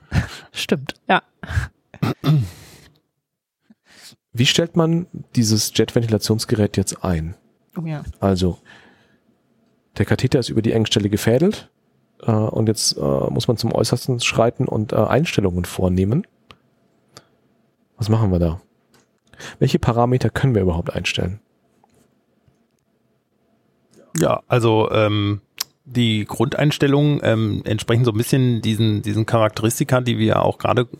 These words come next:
Speaker 3: äh, schon mal so ein bisschen angesprochen haben, dass wir halt eine hohe Frequenz brauchen. Ähm, das heißt, bei dem Gerät, was wir jetzt zum Beispiel, ähm, im O P haben, da gibt's vom Hersteller die,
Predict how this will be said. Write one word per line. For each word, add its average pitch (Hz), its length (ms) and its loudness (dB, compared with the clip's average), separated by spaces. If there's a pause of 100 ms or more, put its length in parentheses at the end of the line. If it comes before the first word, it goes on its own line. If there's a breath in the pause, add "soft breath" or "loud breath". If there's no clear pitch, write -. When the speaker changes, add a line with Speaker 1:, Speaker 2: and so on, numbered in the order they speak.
Speaker 3:
äh, 104 260 0
schon 110 160 -2
mal 110 80 2
so 107 80 -2
ein 104 40 -2
bisschen 113 220 -2
angesprochen 127 400 0
haben, 131 140 2
dass 117 180 -2
wir 104 80 2
halt 107 120 0
eine 101 180 -2
hohe 120 160 2
Frequenz 123 440 -2
brauchen. 156 480 0 (560 loud breath)
Ähm, 117 360 2
das 113 160 -2
heißt, 120 240 0
bei 101 520 2
dem 110 220 0
Gerät, 104 280 0
was 95 180 -2
wir 123 80 0
jetzt 156 220 0
zum 139 120 0
Beispiel, 123 640 2
ähm, 110 360 0
im 107 280 -2
O 110 80 -4
P 117 200 0
haben, 113 200 0
da 107 80 2
gibt's 107 340 -6
vom 101 320 0
Hersteller 113 500 2
die, 107 380 0